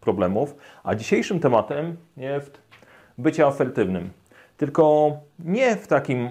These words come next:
ogólnym zarysie, chciałbym być, e, w ogóle asertywny, mówić nie. Skupimy się na jednym konkretnym temacie. Jeżeli ktoś nie dostarcza Ci czegoś, do czego się zobowiązał, albo zachowuje się w inny sposób, niż Ty sobie tego życzysz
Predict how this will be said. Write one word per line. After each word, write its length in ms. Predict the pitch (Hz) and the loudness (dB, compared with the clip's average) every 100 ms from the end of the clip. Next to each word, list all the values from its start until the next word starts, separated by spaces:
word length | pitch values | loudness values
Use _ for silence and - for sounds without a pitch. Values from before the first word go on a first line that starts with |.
| - | 0
ogólnym 680 | 143 139 170 165 151 135 120 | 2 6 8 8 4 -2 0
zarysie, 580 | 113 120 143 143 127 117 | -2 0 -2 0 0 0
chciałbym 360 | - 120 123 110 | 0 0 0 -2
być, 440 | 113 107 - - | -4 -4 -12 -14
e, 480 | - 107 107 104 104 | -6 -2 0 0 -2
w 140 | 101 | -2
ogóle 440 | 117 117 113 113 107 | -2 0 2 4 2
asertywny, 680 | 110 113 - 113 107 107 | 0 -6 -2 -2 -2 -4
mówić 400 | 101 104 104 - | -4 -4 -6 -8
nie. 220 | 107 131 - - | -4 -4 -4 -20
Skupimy 360 | _ - 185 190 | _ -4 -2 0
się 120 | 190 | 0
na 100 | 151 | 0
jednym 260 | 180 175 165 | 0 -2 -2
konkretnym 440 | 151 - - 120 | -4 -4 -4 -4
temacie. 460 | 113 113 104 - 90 | -4 0 0 -2 -4
Jeżeli 320 | 104 127 120 | -2 -2 -4
ktoś 560 | - - 180 147 - - _ - _ | -8 2 4 4 -2 -18 _ -20 _
nie 240 | 123 151 165 156 | -2 2 2 2
dostarcza 560 | 135 135 165 165 143 | -2 2 0 2 -4
Ci 300 | - 107 98 - | -4 -10 -12 -4
czegoś, 260 | 123 110 | 0 0
do 100 | 107 | -2
czego 200 | 98 104 | -2 -4
się 220 | 101 110 | -4 -6
zobowiązał, 680 | 98 98 98 95 92 123 170 175 - - | -4 -2 -2 -2 0 2 2 -2 -14 -2
albo 220 | 143 151 | 0 2
zachowuje 440 | 160 165 156 160 | 0 0 0 0
się 160 | 160 147 | 0 -4
w 80 | 156 | -2
inny 360 | 202 196 180 | -2 0 0
sposób, 480 | - - 123 151 143 | -2 2 2 2 -6
niż 160 | 127 - | -10 -8
Ty 140 | 135 | -10
sobie 220 | 117 123 | -4 -4
tego 260 | 113 107 110 | -4 -2 -2
życzysz 420 | 101 95 165 - | -2 -4 -6 -6